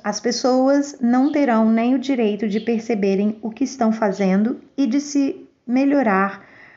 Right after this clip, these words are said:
caso queiram. Quando algo nos incomoda, nos machuca ou nos afeta, e nós comunicamos e impomos o nosso limite sem ficar remoendo a questão e transformando em paranoia,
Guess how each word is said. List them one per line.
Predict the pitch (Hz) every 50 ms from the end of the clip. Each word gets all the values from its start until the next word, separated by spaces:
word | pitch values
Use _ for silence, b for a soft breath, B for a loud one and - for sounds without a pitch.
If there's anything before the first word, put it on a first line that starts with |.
| B B _
caso | - 202 196 190 190 196
queiram. | - - 202 175 160 160 160 165 165 - - _ _ _ _ _ _ _ _ _ _ _ _ _ _ _ _
Quando | _ - 214 220 214 220
algo | 202 202 214 220 220
nos | 220 214 196 208 208
incomoda, | 196 196 - 196 180 180 180 180 180 190 190 185 180
nos | 185 196 190 202
machuca | 196 180 185 190 - - - 262 269 262 - 214
ou | 190 185 190
nos | 190 185 185 185 -
afeta, | 180 180 - - - 202 196 208 202 - - 180 160 165 165 B B B B B B B
e | - 202
nós | 202 214 220 240 269 269
comunicamos | - - 233 226 220 208 214 208 214 - 226 220 226 220 190 170 - - - -
e | 233 233
impomos | 240 247 254 262 262 269 277 269 269 294 294 269 233 208 190
o | 214
nosso | 208 196 196 196 196 - 208
limite | 196 185 185 185 190 196 208 196 202 - -
sem | - - - - 262 359 -
ficar | - - 214 214 - - 208 214 220
remoendo | 190 190 196 190 190 185 185 185 190 196 202 196 190 175 170 170 B B B B B B B
a | - 185
questão | 185 - - 185 190 190 - - - - 208 202 196 180 - - - _ _
e | - 202 190 196 190
transformando | 196 202 196 208 208 208 - 196 185 180 185 185 190 190 185
em | 180 185
paranoia, | 185 190 180 170 170 165 165 180 190 214 226 220 190 170 165